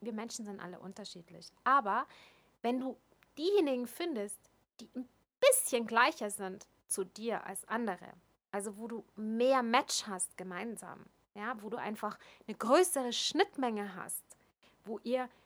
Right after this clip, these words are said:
beide das Gleiche wollt und von Anfang an klar ist, was er oder sie von dir bekommt und wie du das umsetzt.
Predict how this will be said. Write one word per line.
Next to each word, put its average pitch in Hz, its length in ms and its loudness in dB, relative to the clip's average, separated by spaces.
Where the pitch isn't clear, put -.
beide 302 540 8
das - 280 -10
Gleiche 220 600 -2
wollt 185 340 -4
und 202 100 -8
von 208 180 -8
Anfang 233 380 -2
an 190 160 -8
klar 190 380 -6
ist, - 280 -12
was - 340 -6
er 226 240 4
oder 208 160 0
sie 196 160 -14
von 180 180 -14
dir 170 120 -16
bekommt - 340 -12
und 208 280 -6
wie 190 280 -8
du 196 80 -14
das - 200 -14
umsetzt. - 560 -20